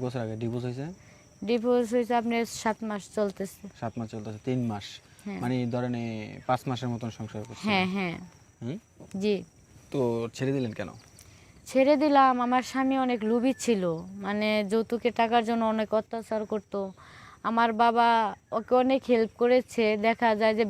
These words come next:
Speaker 2: বেকার ছিল, তো বেকার অবস্থায় আমার বাবা তাকে অনেক টাকা পয়সা দিছে একটা কিছু কইরা খাওয়ার জন্য, কিন্তু সে টাকাগুলো সে অন্যায়ভাবে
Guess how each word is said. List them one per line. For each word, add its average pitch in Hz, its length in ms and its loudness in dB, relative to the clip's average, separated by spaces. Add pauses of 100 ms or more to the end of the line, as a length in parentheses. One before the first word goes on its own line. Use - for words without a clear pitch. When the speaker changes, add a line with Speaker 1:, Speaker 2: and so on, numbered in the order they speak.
Speaker 2:
বেকার 240 360 2 (160)
ছিল, 214 200 0 (760)
তো 233 60 -6 (120)
বেকার 240 280 2 (100)
অবস্থায় 233 380 2
আমার 220 200 2
বাবা 226 220 4
তাকে 214 220 -2
অনেক 214 220 -2
টাকা 214 220 0
পয়সা 226 220 0 (120)
দিছে 214 300 -2 (340)
একটা 202 240 -2
কিছু 196 240 -6
কইরা 220 200 2 (100)
খাওয়ার 185 320 4
জন্য, 190 160 -2 (140)
কিন্তু 208 200 -4 (120)
সে 220 100 0 (160)
টাকাগুলো 214 520 0 (720)
সে 247 120 6 (240)
অন্যায়ভাবে 247 580 4